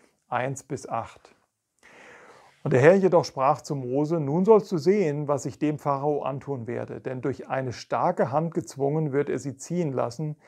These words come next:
Ja, durch eine starke Hand gezwungen wird er sie aus dem Land hinausjagen.“ Und Gott redete zu Mose und sprach zu ihm: „Ich bin Jahwe“ oder Jahwe. Wir wissen nicht genau, wie man das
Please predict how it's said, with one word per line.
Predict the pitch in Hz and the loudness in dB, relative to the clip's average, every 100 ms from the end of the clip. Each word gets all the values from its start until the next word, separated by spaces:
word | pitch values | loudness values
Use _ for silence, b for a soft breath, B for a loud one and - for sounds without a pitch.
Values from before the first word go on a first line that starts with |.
| b b | b b
Ja, | 143 | 0
durch | 139 - | 0 0
eine | 131 127 | -2 -4
starke | - - 131 185 180 | -4 0 2 2 0
Hand | 143 165 | -4 -4
gezwungen | 165 - 160 160 127 | -4 -6 -2 -2 -2
wird | 123 139 | -4 -4
er | |
sie | 127 135 | -4 -4
aus | - 127 | -4 -4
dem | 139 127 | -6 -4
Land | 123 127 - | -6 -6 -10
hinausjagen.“ | 131 123 123 123 107 101 101 104 _ _ B B B | -8 -4 -6 -8 -12 -12 -14 -18 _ _ B B B
Und | B | B
Gott | 147 143 120 | 2 2 4
redete | 135 196 196 127 | 4 4 2 -6
zu | - 135 | -10 -8
Mose | 127 127 143 | -4 -2 0
und | 143 | -2
sprach | - 127 131 | 0 0 0
zu | - - | -4 -8
ihm: | 143 143 139 _ _ | -6 -8 -10 _ _
„Ich | 175 220 208 - _ _ _ _ _ | -2 -2 -2 -12 _ _ _ _ _
bin | 151 139 147 143 - _ _ _ _ | 0 2 0 -6 -12 _ _ _ _
Jahwe“ | 123 127 120 - 147 107 101 _ _ _ | -6 -4 -4 -8 -10 -10 -14 _ _ _
oder | 120 120 | -6 -4
Jahwe. | 117 117 123 117 117 110 123 - | -2 -2 -2 -2 -6 -10 -16 -12
Wir | 123 | -8
wissen | 123 131 | -8 -8
nicht | - | -8
genau, | 123 113 120 | -8 -8 -8
wie | |
man | 113 | -10
das | 117 - - | -12 -16 -20